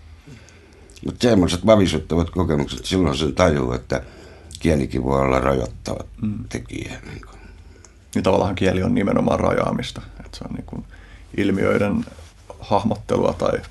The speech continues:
Speaker 2: linjanvetoja, että tässä on kyse tästä ja tossa on kyse tosta. Että tavallaan, että, että se, että me tehdään rajauksia, niin auttaa ehkä meitä hahmottaa paremmin asioiden suhteita, mut sit se tietyllä tavalla myös sulkee pois. Esimerkiksi saattaa tehdä vaikeammaksi nähdä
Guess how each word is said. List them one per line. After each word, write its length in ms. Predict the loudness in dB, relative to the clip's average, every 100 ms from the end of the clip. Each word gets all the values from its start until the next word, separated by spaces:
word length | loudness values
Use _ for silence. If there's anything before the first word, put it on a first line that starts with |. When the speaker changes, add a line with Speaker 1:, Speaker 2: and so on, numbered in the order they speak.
| -12 -4
Speaker 2:
linjanvetoja, 680 | 0 2 2 0 -2 -2 -2
että 180 | -2
tässä 300 | -4 -2 -2
on 60 | -4
kyse 180 | -6 -12 -4
tästä 300 | -4 -2 -4
ja 80 | -4
tossa 280 | -8 -8
on 60 | -8
kyse 160 | -8 -12 -8
tosta. 300 | -8 -6 -10
Että 120 | -4
tavallaan, 340 | -2 0 -2
että, 200 | -2 -4 -4 -12 -18 -20 -12
että 120 | -4
se, 60 | -2
että 120 | 0
me 60 | 0
tehdään 280 | 2 2 4
rajauksia, 480 | 4 4 2 0
niin 120 | 2 2
auttaa 300 | 2 0 0
ehkä 140 | 0
meitä 180 | -2 0
hahmottaa 500 | 0 0 -2 0 -2
paremmin 540 | 2 2 2 2 0 -2 -10 -16 -2
asioiden 380 | -2 2 2 2
suhteita, 540 | 0 -2 0 0 2
mut 180 | -2 -2
sit 140 | -8
se 100 | -8
tietyllä 280 | -2 0 0
tavalla 280 | 0 0 2
myös 220 | 0 -2
sulkee 300 | -4 -2 -4
pois. 380 | 2 2 0 -6 -14 -10
Esimerkiksi 480 | -6 -4 -4 -4 -4
saattaa 260 | -2 -2
tehdä 200 | -4 -4
vaikeammaksi 440 | -2 -2 -4 -4
nähdä 120 | -4